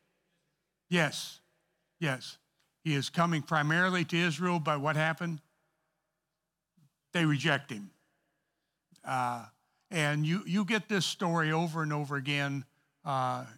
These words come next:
in the Bible, other than, uh, just applied to Jesus. Yet to all who did receive him,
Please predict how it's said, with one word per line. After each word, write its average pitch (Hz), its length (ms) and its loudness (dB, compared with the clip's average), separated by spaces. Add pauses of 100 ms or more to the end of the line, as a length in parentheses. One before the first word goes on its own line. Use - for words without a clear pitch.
in 139 160 -4
the 127 60 -4
Bible, 139 340 4
other 185 340 4
than, 156 540 0
uh, 147 160 -4
just 139 260 -4
applied 131 440 -2
to 123 60 -10
Jesus. 127 600 -8 (2000)
Yet 185 280 2
to 185 180 0
all 202 460 2
who 196 260 0
did 262 300 0
receive 165 500 0
him, 143 460 -4